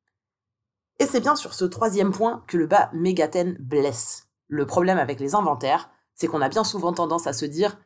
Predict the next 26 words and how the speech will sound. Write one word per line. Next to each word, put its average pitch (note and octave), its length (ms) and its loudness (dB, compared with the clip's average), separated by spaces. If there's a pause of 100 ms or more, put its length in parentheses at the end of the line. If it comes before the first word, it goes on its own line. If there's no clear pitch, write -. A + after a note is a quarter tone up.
(560)
Bah C3+ 140 6
ouais, C#3 420 2
on E3+ 80 2
ramasse D3+ 300 2
des D#3 200 0
objets, D3+ 460 -2
ils E3 100 -4
vont C#3 140 -6
dans C#3+ 180 0
notre F3+ 220 0
inventaire, F3 540 0
c'est E3+ 160 0
bon, E3 240 -4
c'est D#3 160 -2
une D#3 140 -4
liste, E3+ 340 -6
ça C3+ 100 2
s'ouvre E3 220 -6
depuis F3+ 240 -2
le F3+ 60 2
menu, F3 460 0
icône, E3+ 380 0
description, E3+ 680 -2
emballer, D#3 300 4
c'est F#3+ 140 -2
peser. » D#3 400 -6